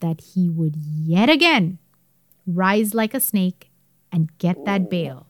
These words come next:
Speaker 1: People were gathered outside the court, waiting and watching.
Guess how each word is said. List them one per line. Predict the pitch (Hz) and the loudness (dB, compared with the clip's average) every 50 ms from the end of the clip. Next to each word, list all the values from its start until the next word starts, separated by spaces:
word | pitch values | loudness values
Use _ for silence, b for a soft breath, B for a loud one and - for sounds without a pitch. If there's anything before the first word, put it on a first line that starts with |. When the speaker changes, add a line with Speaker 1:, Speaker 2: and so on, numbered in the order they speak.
| _ _ _ _ _ _ _ _ _ _ _ _ _ _ _ _ _ _ _ _ _ _ _ _ _ _ - | _ _ _ _ _ _ _ _ _ _ _ _ _ _ _ _ _ _ _ _ _ _ _ _ _ _ 2
Speaker 1:
People | 247 247 226 277 277 285 | 2 4 6 6 6 6
were | 277 247 | 6 6
gathered | 226 220 226 226 226 233 240 247 | 6 6 6 6 8 6 6 6
outside | 240 233 220 - 247 240 220 208 | 6 4 4 4 4 4 4 2
the | 226 | 0
court, | 220 - - 240 220 240 285 277 _ | -2 -2 0 2 2 4 2 0 _
waiting | - 185 185 190 196 208 214 240 262 302 311 254 | -2 0 4 4 6 6 6 4 4 2 0 0
and | 185 180 175 | 0 2 2
watching. | 180 185 190 202 - - - 269 294 330 | 4 4 4 2 2 0 -4 -6 -6 -6